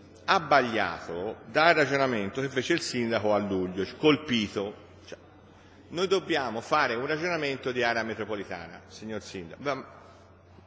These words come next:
è una roba che poi sbaglierò, però.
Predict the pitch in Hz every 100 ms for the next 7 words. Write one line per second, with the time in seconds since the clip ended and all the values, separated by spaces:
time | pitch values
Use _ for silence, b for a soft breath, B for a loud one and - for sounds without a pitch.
0 | - - - 127 104 98 101 92 92 87
1 | 87 85 82 78 - - - 107 - 87
2 | 95 95 82 - - -